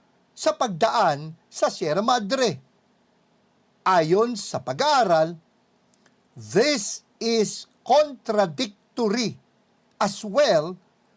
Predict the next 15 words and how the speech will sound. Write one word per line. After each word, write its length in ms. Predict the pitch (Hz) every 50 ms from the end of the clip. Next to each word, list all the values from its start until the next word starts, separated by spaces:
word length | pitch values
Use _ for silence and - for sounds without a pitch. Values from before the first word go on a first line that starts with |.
| _
with 240 | _ 185 254 208 180
the 60 | 247 226
idea 560 | 196 175 147 240 285 277 254 233 220 202 214 214 -
of 400 | 233 240 220 202 165 160 160 - _ _ _ _ _ _ _
the 120 | 131 185
Sierra 480 | 170 160 - - 254 269 262 247 240 226
Madre 560 | 196 175 165 226 240 214 170 190 214 214 208
Mountain 560 | 185 185 226 240 233 214 - 214 202 190 170
Range 600 | 156 175 240 254 208 165 156 151 131 - - - _ _ _ _ _ _ _ _ _
blocking 800 | 135 123 117 151 190 254 247 233 - - 226 226 220 214 196 190
rainfall 1040 | - 151 139 185 214 214 196 175 135 - - 277 285 233 190 165 160 160 170 165 - _ _ _ _ _ _ _ _ _ _ 202
associated 1040 | 196 - - 247 247 196 - - 208 214 262 294 285 214 202 - 175 175 175 160 165
with 240 | 202 190 160 - -
tropical 520 | 220 262 247 247 - 208 180 214 202 190
cyclones 1000 | 160 - 196 190 180 175 - 277 302 254 208 180 180 180 165 - - - -